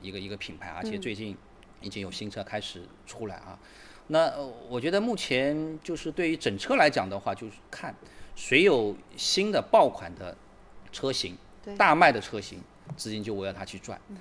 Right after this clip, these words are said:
Speaker 1: 啊，但是我觉得对于车子来讲的话，实际上它的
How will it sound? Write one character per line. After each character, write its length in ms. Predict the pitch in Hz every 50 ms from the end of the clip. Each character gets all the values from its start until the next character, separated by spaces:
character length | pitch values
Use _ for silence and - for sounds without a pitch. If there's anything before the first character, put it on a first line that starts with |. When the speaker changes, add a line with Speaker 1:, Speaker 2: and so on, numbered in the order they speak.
| - - - - -
Speaker 1:
啊， 80 | 87 92
但 140 | - 214 -
是 100 | - 190
我 100 | 147 113
觉 140 | 107 135 170
得 160 | 190 202 202
对 180 | 196 220 202 170
于 300 | 165 175 175 180 170 - - - - -
车 240 | - - 226 254 277
子 140 | - - 113
来 140 | 95 98
讲 220 | 113 - 104 82 87
的 80 | 90
话， 160 | - - 107 98
实 140 | - -
际 100 | 92 120
上 180 | 120 - 123 110 98
它 160 | - - 139
的 260 | 143 139 120 101 90